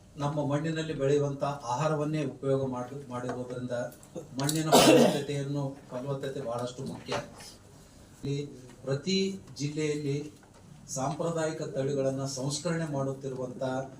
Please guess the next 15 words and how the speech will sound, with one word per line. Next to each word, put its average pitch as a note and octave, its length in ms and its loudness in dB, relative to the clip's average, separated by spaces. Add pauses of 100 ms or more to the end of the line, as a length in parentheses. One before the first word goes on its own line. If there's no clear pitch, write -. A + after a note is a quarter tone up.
(280)
ರೈತರನ್ನ C#3+ 560 0 (340)
ಒಗ್ಗೂಡಿಸಿ, D3 680 -4
ಅವುಗಳ, C#3+ 480 -4 (140)
ಅವರಿಗೆ C#3 580 -2 (320)
ವಿಶೇಷವಾದ F3 680 2
ಒಂದು C#3 640 0 (320)
ಮಳಿಗೆಗಳನ್ನ C#3+ 560 0
ನೀಡಿ C#3 440 -2 (400)
ಸಾಂ-, C#3+ 340 -6
ಎಲ್ಲ D3 280 0
ಬೆಳೆಗಳಲ್ಲಿ C3+ 480 -2
ಸಾಂಪ್ರದಾಯಿಕ C3+ 760 -4
ತಳಿಗಳನ್ನ B2 400 -6
ಪ್ರದರ್ಶನ C3+ 600 -4
ಮಾಡೋಕ್ಕೆ B2 460 -6